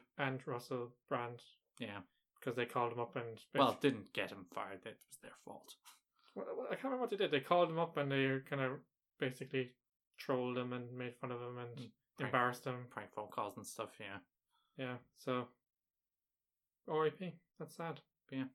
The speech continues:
Speaker 1: But it's good because he'll be remembered forever
Speaker 2: It's
Speaker 1: for
Speaker 2: good
Speaker 1: his
Speaker 2: that he's
Speaker 1: iconic
Speaker 2: dead.
Speaker 1: role. No, it's, it's, it's good
Speaker 2: Well,
Speaker 1: because
Speaker 2: he's eighty-six. It's not that bad that he's dead.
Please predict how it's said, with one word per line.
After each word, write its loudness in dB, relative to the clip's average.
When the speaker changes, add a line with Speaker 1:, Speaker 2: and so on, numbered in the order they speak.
Speaker 1:
But -2
it's -6
good 6
because 0
he'll 0
be -4
remembered -2
forever -2
Speaker 2:
It's -4
Speaker 1:
for -2
Speaker 2:
good 2
Speaker 1:
his -6
Speaker 2:
that -2
he's 2
Speaker 1:
iconic 4
Speaker 2:
dead. 6
Speaker 1:
role. 2
No, 8
it's, 4
it's, -8
it's -6
good 8
Speaker 2:
Well, 6
Speaker 1:
because 4
Speaker 2:
he's 8
eighty-six. 0
It's -4
not 0
that 4
bad -4
that -6
he's -10
dead. -4